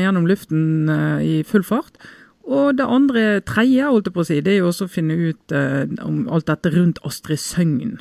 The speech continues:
Altså i hva grad har byrådet jobbet for å få ut Astrid Søgnen, leder av, eh, Utdanningsetaten gjennom atten år, eh, og hvis de har ønsket at hun skulle slutte, hvordan har de jobbet med det?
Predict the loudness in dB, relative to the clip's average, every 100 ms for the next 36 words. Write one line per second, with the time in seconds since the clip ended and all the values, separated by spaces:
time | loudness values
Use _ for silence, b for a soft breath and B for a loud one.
0 | -10 -6 -2 -2 0 0 0 -2 0 0
1 | 0 -4 -4 -2 0 -2 -2 -2 -4 -4
2 | -4 -4 -8 -8 -4 -2 -2 -4 -8 -8
3 | -6 -6 -2 0 0 -2 0 0 0 -2
4 | -2 -2 -2 -2 -4 -4 -4 -4 -6 -6
5 | -6 -6 -6 -2 -2 -2 -4 -2 0 2
6 | 0 B B B B B -4 -2 0 2
7 | 2 2 0 0 0 -2 -2 -2 -2 -4
8 | -4 -6 -4 -6 -6 -4 0 2 2 2
9 | 0 -2 -2 -2 -4 -4 -8 -10